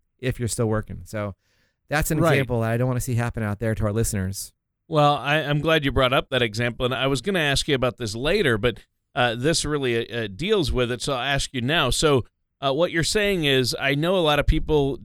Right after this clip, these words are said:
Speaker 2: take their Social Security. I read an article that says the majority of people take it at age sixty-two. Now, that's an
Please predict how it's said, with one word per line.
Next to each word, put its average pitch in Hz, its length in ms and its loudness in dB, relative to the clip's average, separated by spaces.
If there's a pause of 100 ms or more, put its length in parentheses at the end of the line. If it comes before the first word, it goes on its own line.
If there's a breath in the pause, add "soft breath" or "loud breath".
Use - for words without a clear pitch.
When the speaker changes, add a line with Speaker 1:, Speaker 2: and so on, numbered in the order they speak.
Speaker 2:
take 165 300 -2
their 127 240 -2
Social 113 340 -6
Security. 107 460 -6
I 170 140 2
read 147 200 2
an 117 120 0
article 113 320 -6
that 104 180 -8
says 110 320 -2
the 110 80 -6
majority 110 380 -4
of 104 60 -2
people 107 280 0
take 127 320 -2
it 107 80 -4
at 98 100 -4
age 104 240 -6
sixty-two. 110 760 -4 (440)
Now, 135 120 2
that's 175 280 0
an 160 140 -2